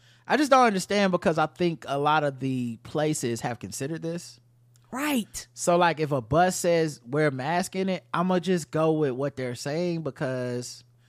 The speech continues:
Speaker 1: they know, they know more than me. I'm protecting the driver, other passengers.
Speaker 2: We in
Speaker 1: So
Speaker 2: close proximity of each other.
Speaker 1: But I think it's that dumb American rebellion shit. You know, like, we're being rebel-, no one gonna tell us what to do all the way to hell.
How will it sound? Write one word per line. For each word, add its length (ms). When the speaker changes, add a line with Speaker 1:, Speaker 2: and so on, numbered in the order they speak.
Speaker 1:
they 220
know, 500
they 220
know 240
more 180
than 140
me. 100
I'm 120
protecting 400
the 100
driver, 560
other 180
passengers. 640
Speaker 2:
We 200
in 40
Speaker 1:
So 80
Speaker 2:
close 260
proximity 600
of 140
each 180
other. 400
Speaker 1:
But 160
I 80
think 240
it's 100
that 300
dumb 240
American 600
rebellion 640
shit. 340
You 140
know, 120
like, 180
we're 180
being 280
rebel-, 380
no 140
one 140
gonna 140
tell 300
us 160
what 140
to 80
do 340
all 240
the 60
way 160
to 60
hell. 540